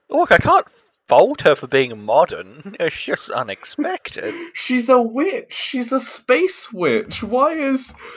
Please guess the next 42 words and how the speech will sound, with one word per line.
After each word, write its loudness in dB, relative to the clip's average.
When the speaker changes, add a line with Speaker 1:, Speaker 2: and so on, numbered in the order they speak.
Speaker 1:
Who's 2
Speaker 2:
why 10
Speaker 1:
been 2
in 2
Speaker 2:
does 0
she -6
Speaker 1:
prison 4
Speaker 2:
ha- -10
Speaker 1:
for 2
ten 2
thousand 6
Speaker 2:
<laughs> -
Speaker 1:
years. -8
Speaker 2:
But -12
she's -10
still -4
got -4
a -4
computer. -8
Speaker 1:
Do -4
you -4
think -8
she 0
has 0
internet -4
access? -4
<laughs> -
Speaker 2:
<laughs> -4
Well, 2
how 8
else 0
would -8
they -4
have -2
gotten 2
her 2
files? -6
<laughs> -10
Speaker 1:
True. 0
Rita 4
just -6
fucking -2